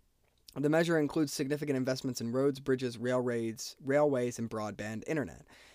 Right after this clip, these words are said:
It passed late Friday, Friday night, let's see, late Friday last week night, largely along party lines, with thirteen Republicans joining two hundred and fifteen Democrats in support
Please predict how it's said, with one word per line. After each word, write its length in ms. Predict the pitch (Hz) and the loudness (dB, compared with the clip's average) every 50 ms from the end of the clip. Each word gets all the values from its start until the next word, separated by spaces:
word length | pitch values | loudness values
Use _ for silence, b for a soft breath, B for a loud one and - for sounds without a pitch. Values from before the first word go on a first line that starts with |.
| B - | B -6
It 80 | 135 - | -6 0
passed 320 | - 170 160 151 143 - | 4 4 4 4 4 2
late 180 | 143 131 110 - | 0 -2 -2 2
Friday, 380 | - 208 208 226 202 160 127 - - 80 - | 4 6 6 6 6 4 2 0 -4 -12 -6
Friday 540 | - - 208 226 226 175 139 131 143 156 160 151 135 - - | 2 6 6 8 8 6 4 4 2 0 -2 -4 -6 -6 -2
night, 420 | 139 151 175 175 135 123 127 - - 123 - _ _ _ _ _ - - _ | 0 0 2 2 2 0 -2 -4 -6 -10 -14 _ _ _ _ _ -20 -20 _
let's 180 | - 117 117 | -14 -12 -10
see, 240 | - 107 85 80 123 - | -10 -10 -10 -12 -14 -10
late 340 | - 123 135 160 180 170 - | -4 2 4 6 6 4 4
Friday 440 | - - 165 156 151 143 139 131 123 | 2 4 6 6 6 6 6 4 2
last 420 | 120 135 160 175 170 - - - | 2 4 4 4 4 2 0 -2
week 340 | 131 117 110 107 - - - _ | -2 -2 -2 -4 -8 -14 -20 _
night, 400 | - 120 113 107 104 117 - - | -10 -8 -8 -8 -8 -8 -10 -6
largely 440 | - 131 135 143 143 131 135 135 131 | -2 2 2 2 2 2 2 0 0
along 280 | 123 123 123 123 123 | 0 0 0 -2 -4
party 300 | 113 - 123 117 110 110 | -4 -4 -6 -4 -4 -4
lines, 320 | 107 123 170 196 185 - - | -4 -2 -2 -2 -2 -4 -6
with 80 | 131 | -8
thirteen 360 | - - 135 - - - 127 117 | -4 -2 -4 -2 -2 -6 -6 -6
Republicans 600 | 117 113 - 190 190 202 185 - - 139 131 131 | -6 -6 -4 -2 0 0 0 0 0 -2 -2 -2
joining 300 | 131 123 123 123 123 123 | -2 -2 -2 -2 -2 -4
two 120 | - - | -4 -6
hundred 200 | 120 120 113 113 | -6 -6 -6 -8
and 100 | 117 113 | -10 -10
fifteen 300 | - 110 - - 123 107 | -10 -12 -10 -10 -10 -8
Democrats 600 | 110 131 135 165 143 - - 117 117 117 - - B B B B B B B B B B - | -6 -6 -6 -6 -6 -4 -4 -4 -4 -4 -6 -10 B B B B B B B B B B -10
in 80 | 127 | -8
support 520 | - - 131 - - - 147 135 127 127 | -6 -6 -6 -8 -2 0 2 2 2 0